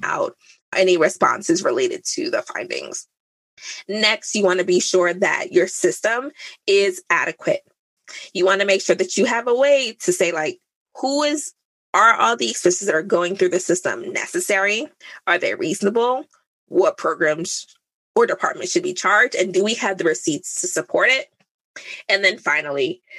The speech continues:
the governing board. So making sure that there's adequate oversight. I'm a strong believer. You can have a bookkeeper, you can have an accountant.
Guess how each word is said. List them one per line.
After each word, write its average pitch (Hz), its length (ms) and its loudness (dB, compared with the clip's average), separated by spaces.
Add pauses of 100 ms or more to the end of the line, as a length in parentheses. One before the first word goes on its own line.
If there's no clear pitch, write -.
(160)
the 185 240 4
governing 156 480 0
board. - 340 -2 (140)
So 233 180 2
making 196 320 2
sure 180 160 2
that 180 140 0
there's 180 220 2 (120)
adequate - 460 -2
oversight. - 560 -4 (720)
I'm 208 140 0
a 190 40 0
strong 175 280 0
believer. 170 360 4
You 180 260 0
can 190 200 0
have 170 300 0
a 180 60 2
bookkeeper, 180 420 0
you 190 180 -4
can 170 80 -12
have 170 260 -2
an 175 60 0
accountant. 175 580 -2